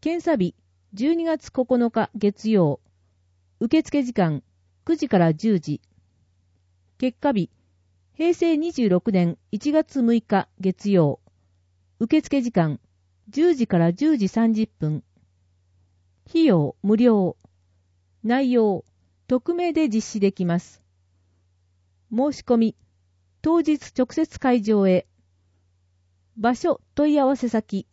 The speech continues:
城東保健相談所、大島三の一の三。電話、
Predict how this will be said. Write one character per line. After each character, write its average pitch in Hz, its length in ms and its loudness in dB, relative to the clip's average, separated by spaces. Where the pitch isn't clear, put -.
城 320 200 0
東 330 260 0
保 277 120 0
健 277 220 0
相 254 200 0
談 226 240 2
所、 202 220 0
大 285 180 2
島 196 360 0
三 330 360 -4
の 320 140 0
一 269 240 -4
の 185 120 2
三。 165 360 -2
電 240 300 2
話、 226 200 -2